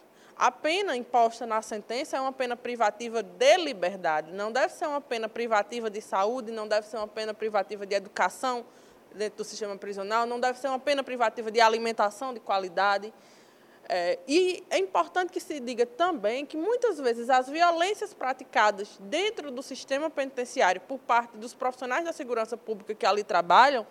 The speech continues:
é, costumam ser subnotificadas. Por quê?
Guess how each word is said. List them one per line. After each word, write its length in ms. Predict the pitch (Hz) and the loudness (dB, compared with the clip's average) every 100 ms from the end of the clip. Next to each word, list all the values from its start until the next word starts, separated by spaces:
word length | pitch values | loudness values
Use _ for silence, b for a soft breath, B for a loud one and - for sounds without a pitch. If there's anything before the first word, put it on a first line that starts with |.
| B B B B B | B B B B B
é, 160 | - 208 | 2 2
costumam 460 | 370 427 381 392 | 4 0 0 -4
ser 160 | 381 359 | -2 -2
subnotificadas. 1120 | - 294 320 311 - 381 294 233 208 180 - b b b b b _ | -2 -2 2 2 -2 2 4 4 2 -6 -8 b b b b b _
Por 200 | 480 480 | 2 4
quê? 200 | 302 277 | 6 4